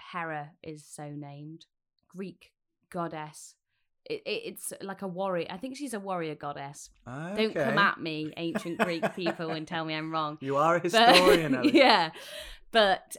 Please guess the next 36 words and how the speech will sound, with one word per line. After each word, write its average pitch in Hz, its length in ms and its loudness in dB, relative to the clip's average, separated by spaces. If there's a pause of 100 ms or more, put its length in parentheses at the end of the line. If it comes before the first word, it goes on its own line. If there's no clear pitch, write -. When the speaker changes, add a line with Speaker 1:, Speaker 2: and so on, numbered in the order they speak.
Speaker 1:
I 202 120 0
think, 226 480 -4 (100)
so, 190 300 -2 (140)
so 196 160 -8
that's 208 220 -4
kind 175 220 -4
of 165 80 -8
got - 140 -6
a 170 40 -8
resonance 156 460 -6
of 156 100 -14
its - 160 -14
own. 156 220 -6
Maybe 165 320 -4
it's - 160 -10
got 160 180 -6
a 147 60 -8
different 151 340 -14
meaning 147 300 -8
in 143 60 -12
this 143 180 -14
Icelandic 147 880 -10
context, - 800 -16
but 147 220 -8 (300)
she 226 540 -2
is 170 140 -4
a 165 200 -4
s-, - 360 -10
she 220 260 -6
is 214 120 0
a 165 100 -2
warrior, 147 500 -8
isn't 156 260 -12
she? 147 200 -14
She's 151 300 -16
a 143 240 -14